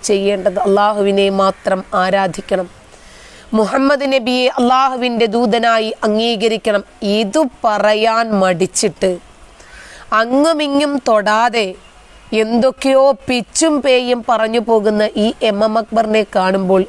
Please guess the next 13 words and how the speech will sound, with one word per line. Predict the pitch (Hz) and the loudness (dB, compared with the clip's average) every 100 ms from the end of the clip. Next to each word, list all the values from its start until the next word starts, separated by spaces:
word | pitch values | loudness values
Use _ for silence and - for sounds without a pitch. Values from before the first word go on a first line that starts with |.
| 208 | 0
നിസ്സഹായനാകി | 220 - - 240 226 214 220 220 220 190 190 180 190 196 | 0 0 -2 -2 -2 0 2 2 0 0 -2 -2 -2 -2
ആയി | 180 190 | -2 0
മാറുവാണ് | 190 196 202 185 185 | 0 0 0 -2 -6
നമ്മൾ. | 180 196 185 - - - - - - - | -8 -6 -6 -10 -20 -20 -20 -20 -8 -2
കാരണം | 262 277 269 | -2 0 -2
അദ്ദേഹത്തിൻ്റെ | 240 269 302 294 285 277 | 0 2 2 0 0 2
ഒരു | 269 262 | 2 2
നിസ്സഹായ | 240 - 262 240 254 262 254 | 0 0 -2 0 2 2 2
അവസ്ഥയിൽ | 240 247 - 240 233 214 | 0 -2 0 0 0 0
നമ്മളും | 208 226 269 269 262 208 | 0 2 2 0 -2 -2
അതേപോലെ | 185 220 240 254 - - 208 214 220 208 | 2 4 4 2 -6 -8 0 2 2 0
തന്നെ | 202 202 - 185 | 0 -2 -2 0
ആയിത്തീരുന്നു. | 185 202 190 202 196 196 | 0 0 -2 -2 -2 -4